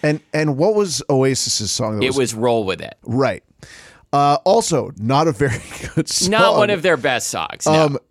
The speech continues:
Speaker 1: and, and so I was sure that, that at the end of this story, Oasis was gonna come out on top, but
Speaker 2: Nope.
Speaker 1: but
Speaker 2: I remembered that Blur was the winner.
Speaker 1: Blur, Blur was just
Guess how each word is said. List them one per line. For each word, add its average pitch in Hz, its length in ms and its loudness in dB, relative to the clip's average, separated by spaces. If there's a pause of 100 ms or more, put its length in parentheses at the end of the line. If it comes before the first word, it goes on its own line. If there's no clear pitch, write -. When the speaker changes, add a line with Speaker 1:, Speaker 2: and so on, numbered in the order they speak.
(640)
Speaker 1:
and, 208 280 -2 (100)
and 196 200 0
so 190 300 2 (140)
I 180 100 2
was 180 140 2
sure 190 340 2
that, 139 300 0 (120)
that 120 440 -2 (100)
at 131 140 -2
the 135 120 2
end 143 120 0
of 127 60 0
this 123 160 -2
story, 113 680 0
Oasis 120 460 0
was 98 100 -4
gonna 113 160 -4
come 107 180 -2
out 101 160 -2
on 101 120 -4
top, 139 420 -2
but 110 320 -2
Speaker 2:
Nope. 110 280 -2 (260)
Speaker 1:
but 135 280 -2
Speaker 2:
I 143 80 2
remembered 160 580 0
that 120 220 -2
Blur 110 260 -2
was 95 160 -4
the 98 140 -6
winner. 82 360 -6
Speaker 1:
Blur, 185 640 2
Blur 175 560 0
was 147 220 -2
just - 340 -2